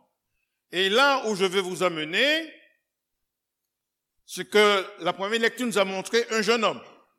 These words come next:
Mais là, c'est un docteur de la loi. Un docteur de la loi, c'est pas n'importe quoi. Derrière le mot docteur de la loi, il y a la connaissance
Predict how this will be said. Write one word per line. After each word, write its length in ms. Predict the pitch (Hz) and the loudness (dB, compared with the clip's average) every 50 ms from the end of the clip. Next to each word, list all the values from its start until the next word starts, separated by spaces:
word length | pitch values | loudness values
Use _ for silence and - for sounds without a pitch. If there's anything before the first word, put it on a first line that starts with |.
| _ _ _ _ _ _ _ _ _ _ _ | _ _ _ _ _ _ _ _ _ _ _
Mais 140 | - 240 277 | 0 2 2
là, 100 | 320 339 | 4 2
c'est 220 | - 311 240 - | 2 0 -2 -2
un 80 | 302 311 | -4 -4
docteur 480 | 262 226 285 302 294 - - 349 370 359 | 0 0 -2 -2 -2 -4 -4 -4 -2 0
de 80 | 277 | 0
la 180 | 220 196 185 180 | 2 2 2 2
loi. 420 | 185 233 294 311 294 190 123 - - - - _ _ _ _ _ _ _ _ _ _ _ _ _ _ _ _ _ _ _ _ _ _ _ _ _ _ - | 2 2 2 2 2 0 -2 -6 -12 -20 -20 _ _ _ _ _ _ _ _ _ _ _ _ _ _ _ _ _ _ _ _ _ _ _ _ _ _ -6
Un 80 | 170 | 0
docteur 280 | 196 220 - - 202 220 | 2 2 2 4 4 4
de 80 | 190 196 | 6 6
la 140 | 180 170 165 | 6 6 4
loi, 160 | 165 180 202 | 4 4 2
c'est 140 | 190 190 196 | 2 2 0
pas 160 | - 165 151 | 0 0 0
n'importe 400 | 156 156 139 135 135 147 151 196 | 0 -2 -2 -4 -4 -4 -4 -4
quoi. 360 | 196 262 277 254 190 120 - - - - _ _ _ _ _ _ _ _ _ _ _ _ _ _ _ _ _ _ _ _ _ _ _ _ _ _ _ _ _ _ _ _ _ _ _ _ | -4 0 0 0 0 0 -4 -10 -20 -20 _ _ _ _ _ _ _ _ _ _ _ _ _ _ _ _ _ _ _ _ _ _ _ _ _ _ _ _ _ _ _ _ _ _ _ _
Derrière 280 | _ 120 147 175 208 233 | _ -10 -4 -2 0 0
le 100 | 220 220 | 0 0
mot 160 | 208 214 208 | 0 -2 -2
docteur 380 | 170 170 208 - - - 233 220 | -2 -2 -4 -4 -2 -2 -2 0
de 80 | 185 190 | 0 0
la 140 | 175 160 160 | 2 2 0
loi, 220 | 160 185 254 277 | 2 2 2 4
il 40 | 226 | 4
y 40 | 196 | 4
a 60 | 180 | 4
la 80 | 175 | 2
connaissance 1200 | 170 - 165 151 147 156 147 - 285 320 285 - - - - - - - - - - - - - | 0 0 -2 -4 -2 0 2 4 4 4 4 2 -2 -4 -6 -6 -8 -10 -12 -16 -18 -20 -20 -20